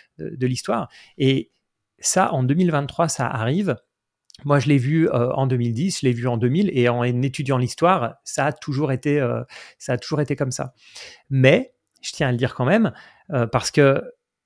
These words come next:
euh, même si ça concerne la plupart des gé-, des gérants actifs, il y a des gérants actifs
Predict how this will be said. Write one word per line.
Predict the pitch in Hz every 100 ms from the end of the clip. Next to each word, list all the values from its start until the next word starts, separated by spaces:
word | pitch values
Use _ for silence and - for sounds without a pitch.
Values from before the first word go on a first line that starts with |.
| _ _ _ -
euh, | 143 120 120
même | 160 143 170
si | -
ça | 170 147
concerne | 156 135 151
la | 113
plupart | - 165 180
des | 139
gé-, | 127 147 147
des | 120
gérants | 127 131 131 160 - _ -
actifs, | - - 208 - - _
il | 117
y | 170
a |
des | 175
gérants | 131 156 175
actifs | 143 - 131 175 -